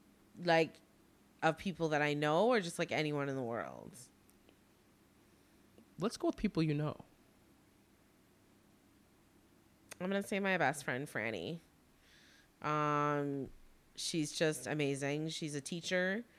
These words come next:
Speaker 1: and she's got three gorgeous boys and a gorgeous husband, and she lives in a gorgeous house, uh, out in the suburbs. And she just, like, from where we came from going to school together,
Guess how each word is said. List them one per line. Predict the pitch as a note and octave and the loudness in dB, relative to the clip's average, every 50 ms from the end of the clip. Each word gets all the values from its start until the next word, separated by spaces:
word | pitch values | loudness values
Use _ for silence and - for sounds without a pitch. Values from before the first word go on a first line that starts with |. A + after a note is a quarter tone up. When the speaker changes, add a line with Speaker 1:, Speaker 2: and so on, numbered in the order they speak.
| - - - - - - - _ _ - | -20 -20 -20 -20 -20 -20 -20 _ _ -4
Speaker 1:
and | - D#3+ D#3 | -2 -2 -2
she's | - E3+ D#3+ - | -2 -4 -6 -2
got | - D#3+ D3 D3 C3+ - - | 0 2 4 4 2 0 -2
three | - - F3 E3+ F#3 F3 | -4 -2 0 0 0 0
gorgeous | - - D#3+ D#3+ E3 E3 E3+ - | 0 2 2 4 2 0 -4 -8
boys | - - D3 C#3 C#3 C#3 C#3 C3+ C#3 C#3 C3+ - | -6 -2 0 2 2 4 4 2 2 0 -2 -4
and | - - D3 | -4 -4 -4
a | C3+ | -4
gorgeous | C3+ - - D3+ D3 D3+ E3 E3+ - | -4 -4 0 0 0 0 -2 -4 -4
husband, | - D#3 C#3 C3+ - - C3+ C3 C3 | -2 -2 -2 -2 -2 -4 -4 -2 -2
and | B2+ C#3 C#3+ | -4 -4 -4
she | - C#3+ | -4 -6
lives | C3+ C#3+ D3 | -4 -4 -4
in | D3+ | -6
a | C#3+ | -6
gorgeous | C#3+ - C#3+ D3 D3 D#3 D#3+ - | -4 -2 -2 -2 -2 -2 -6 -4
house, | - C3 A#2 B2 C#3+ E3 - - - - - - - - - - - - - _ _ | -2 0 0 0 -2 -4 -8 -12 -16 -20 -20 -20 -20 -20 -20 -20 -20 -20 -20 _ _
uh, | - D3+ D3 D3 C#3+ C#3+ C#3 C3+ C#3 C#3 C#3 - - - _ | -2 0 2 2 2 2 0 0 -2 -4 -6 -10 -14 -8 _
out | - D3+ - | -2 -2 -2
in | - | -2
the | C#3 C#3+ | -4 -4
suburbs. | - - C#3+ C3+ C#3 C#3 B2+ C3+ D#3+ F3 F3 - - - - | 0 0 0 2 2 2 2 2 0 -2 -4 -8 -12 -8 -4
And | - D3+ D3 D3 C#3+ C#3+ C#3+ C#3+ C#3+ C#3+ C#3+ D3 - - - - - - - - - - - - _ - | -2 0 0 2 2 0 0 0 -2 -2 -4 -6 -10 -12 -16 -20 -20 -20 -20 -20 -20 -20 -20 -20 _ -12
she | - - G3 F3+ | -8 -6 -4 2
just, | F3 F3 D#3+ D#3+ D#3 - - - - | 4 4 4 4 2 0 -4 0 2
like, | D#3+ D#3+ D3+ - | 4 4 2 0
from | - - F3 E3 E3 | 0 2 2 4 4
where | D#3+ D#3+ D#3+ E3+ F3+ F#3 | 6 6 8 8 8 8
we | F3+ E3+ E3+ E3+ E3+ E3 D#3+ D#3+ | 6 4 2 0 0 -2 -2 -4
came | - - - E3 D#3+ D#3+ D#3 | -4 0 2 2 4 2 2
from | D#3 E3+ D#3 C#3+ D3 D3 C#3+ | 0 2 2 2 0 -2 -2
going | - D3+ D3 D3 D3 C#3+ | 0 0 0 2 0 0
to | C#3 | -2
school | - - - E3 E3 F3+ | -4 -2 0 0 0 0
together, | - F3 D#3+ C3+ A#2 A#2 B2 A#2+ B2 C3+ D#3+ | 0 2 2 2 4 2 2 0 0 0 -2